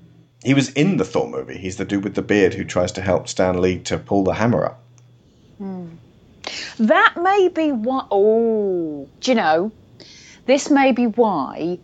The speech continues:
Speaker 2: the quality of animated shows took a nosedive in the early to mid nineties, because
Speaker 1: All the good
Speaker 2: there
Speaker 1: writers
Speaker 2: was
Speaker 1: had
Speaker 2: some
Speaker 1: gone to comics.
Speaker 2: incredibly,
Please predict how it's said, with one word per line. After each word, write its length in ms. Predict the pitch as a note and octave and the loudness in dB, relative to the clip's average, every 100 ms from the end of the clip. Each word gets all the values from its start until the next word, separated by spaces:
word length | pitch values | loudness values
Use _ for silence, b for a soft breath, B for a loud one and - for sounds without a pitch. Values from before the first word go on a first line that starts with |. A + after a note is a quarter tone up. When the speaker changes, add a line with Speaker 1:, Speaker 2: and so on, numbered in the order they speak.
| - | -12
Speaker 2:
the 80 | - | -12
quality 580 | - B3+ A#3 A#3 - G#3+ | -2 4 4 4 2 4
of 80 | |
animated 520 | G3+ G3+ G3+ F#3+ G3 - | 4 2 0 -2 -4 -4
shows 420 | - F#3 E3+ D#3+ | 0 2 2 -2
took 200 | - F3+ | -8 -8
a 40 | |
nosedive 720 | F3 F3 E3+ D#3 F3 D#3 D#3+ | -4 0 0 0 0 0 0
in 220 | E3 E3 D#3+ | -2 -2 0
the 260 | D#3+ D#3 | 2 4
early 300 | E3 D#3+ D#3+ | 4 4 2
to 160 | - E3+ | -2 -2
mid 200 | D#3 D#3 | -2 0
nineties, 560 | D#3 D3+ D3 - D3+ - | -2 -2 -4 -4 -4 -4
because 260 | F#3 - | -6 -2
Speaker 1:
All 100 | A2 | 0
the 80 | G#2 | 2
good 180 | A#2 G#2 | 0 0
Speaker 2:
there 60 | G#2+ | 2
Speaker 1:
writers 180 | G#2 G#2+ | 2 2
Speaker 2:
was 100 | A2 | -2
Speaker 1:
had 80 | |
Speaker 2:
some 80 | A2+ | 0
Speaker 1:
gone 140 | G#2+ F#2+ | 0 -2
to 80 | |
comics. 340 | G2 G#2 G2+ A#3+ | 0 2 2 0
Speaker 2:
incredibly, 580 | A#3+ B3+ A3 F#3 F3+ | 2 0 0 -4 -4